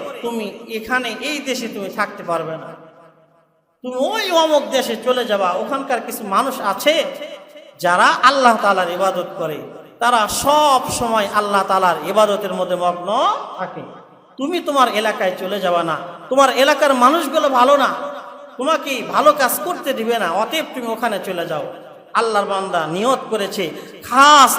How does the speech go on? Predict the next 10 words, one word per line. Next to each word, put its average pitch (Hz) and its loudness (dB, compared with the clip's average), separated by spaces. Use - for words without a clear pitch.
দিলে, 294 4
অন্তর 285 4
নিয়তে, 247 0
খাস 277 6
দিলে, 285 2
খালেস 294 4
নিয়তে 240 -6
তওবা 311 0
করেছে, 233 -4
নিয়ত 247 -2